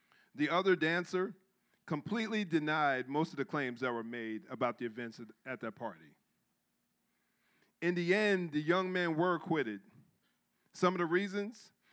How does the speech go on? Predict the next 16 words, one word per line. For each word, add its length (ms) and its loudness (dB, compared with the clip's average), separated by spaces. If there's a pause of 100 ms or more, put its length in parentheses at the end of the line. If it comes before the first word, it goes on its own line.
(140)
when 160 2
it 60 6
was 140 4
determined 680 2
that 300 -4
D 280 2
A 360 0 (260)
Mike 340 -4
Nifong, 640 -2 (180)
once 200 -10
again, 420 -6 (680)
seeking 680 0
re-election, 840 2 (1160)
y'all 220 -2
hear 180 -4
me? 220 -6